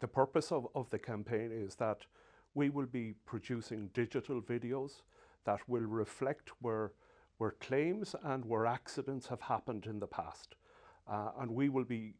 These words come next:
utilising farmers with their experience and knowledge to, to share with farmers out there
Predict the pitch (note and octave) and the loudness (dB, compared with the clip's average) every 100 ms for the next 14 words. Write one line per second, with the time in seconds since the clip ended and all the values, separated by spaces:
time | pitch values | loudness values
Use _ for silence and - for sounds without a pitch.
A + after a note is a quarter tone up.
0 | A#2+ A#2+ B2 A#2+ A#2+ A2+ A2+ G#2+ G2 B2+ | -4 -2 -2 0 2 2 0 -4 -2 2
1 | C#3 C#3+ C#3+ C3 - - _ A2 - C3+ | 2 4 2 0 -8 -20 _ -4 2 4
2 | C#3+ - - C#3 C#3 C#3 - A2 A2+ A#2 | 4 0 -2 2 2 2 -2 -2 2 4
3 | A2 G2+ - - _ - - _ - A#2+ | 4 2 -4 -18 _ -20 -20 _ -4 -2
4 | - A2 - D3 D#3 D#3 A#2 A2+ - B2 | -2 -6 -2 2 4 4 2 0 -2 -2
5 | A#2 A2+ F#2 A#2 - A#2 E2 | 0 0 0 0 0 -4 -6